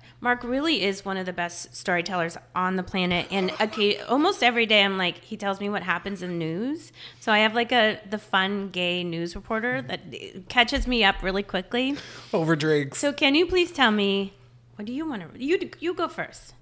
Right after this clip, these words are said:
Speaker 2: I wanna, I had two really good days off and I binge watched T V. <laughs> I wanna repeat that more often.
Speaker 1: What'd you watch?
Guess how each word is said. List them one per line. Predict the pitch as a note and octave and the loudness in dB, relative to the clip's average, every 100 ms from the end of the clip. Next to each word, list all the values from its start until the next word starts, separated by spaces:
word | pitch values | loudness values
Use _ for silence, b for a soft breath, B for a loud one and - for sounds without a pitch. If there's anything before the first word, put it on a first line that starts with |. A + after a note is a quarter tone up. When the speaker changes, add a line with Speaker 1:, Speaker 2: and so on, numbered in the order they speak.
| - _ - | -20 _ -8
Speaker 2:
I | G2 | -2
wanna, | A2+ A#2+ | 0 2
I | F#2+ | 4
had | G2 G#2 F2 | 4 2 2
two | - B2 | 2 2
really | G#2 G2 | 4 2
good | G2 G2 | 2 2
days | F#2+ E2 | 2 2
off | F#2 D#2+ - | 2 0 -2
and | E2+ | -4
I | E2+ | -2
binge | D#2+ F2 F2 | -2 -2 -2
watched | G2 F#2+ - - | 0 0 2 6
T | D#3+ | 6
V. | C3 B2+ G2+ F2+ | 6 4 0 -2
<laughs> | |
I | - | 0
wanna | A#2+ G#2+ | 0 2
repeat | A#2 - - - | -2 -4 -10 2
that | B2+ - - | 2 2 -4
more | B2 | -2
often. | A2 - - B3 | 0 -2 -4 -2
Speaker 1:
What'd | D4 D4 | -2 -4
you | D4 | -4
watch? | D#4+ F#4 G#3 - | -2 0 -2 -6